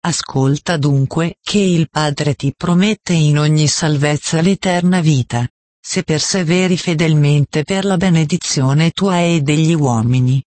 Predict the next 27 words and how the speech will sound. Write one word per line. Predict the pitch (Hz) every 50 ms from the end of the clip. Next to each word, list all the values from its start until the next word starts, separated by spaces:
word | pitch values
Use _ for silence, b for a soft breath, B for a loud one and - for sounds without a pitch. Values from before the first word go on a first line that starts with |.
| _ _ _ _ _ _ _ _ _ _ _ _ _ _ _
Perché | - 240 240 226 190 - - 240 226
su | 190 - - 175 165
di | 151 170 185
voi | 156 175 190 180 165 160 160 156
è | 151 147
venuto | 147 190 196 196 214 214 196 165 - 156 143
un | 143 143 127
tempo | - 147 147 151 151 151 - 147 143
di | 131 151 147
indicibile | 147 143 139 131 139 127 - - - 185 180 151 202 185 190 190
miseria, | 185 202 208 - - 233 220 190 185 180 185 175 170 - - _ _ _ _ _ _
innumerevoli | 185 175 160 156 156 147 143 139 135 143 151 156 143 147 151 151 143
anime | 139 139 147 165 175 170 170 165 170
lottano | 175 180 175 165 143 - _ _ - 151 147 139 139
con | 131 - 143 139 139
l'oscurità, | 143 147 131 - - - - 151 147 143 151 143 - - 151 127 117 113 117 - _ _ _ _ _ _
il | 180 175 151 143
cui | - - 185 190 185
spirito | - - - - _ 190 190 196 190 185 180 160 - -
abbagliato | 156 143 139 139 135 143 151 151 156 147 131 127 127 - - 147
ed | 139 135 123 156
il | 151 147
loro | 147 156 165 175 180 175
pensare | - - 160 151 143 - - - 151 143 139 139 143 147 151
è | 156 -
colmo | - - 214 220 226 226 220 220 214
d'errore. | 196 185 196 185 - 180 180 160 147 131 127 127 127 131 131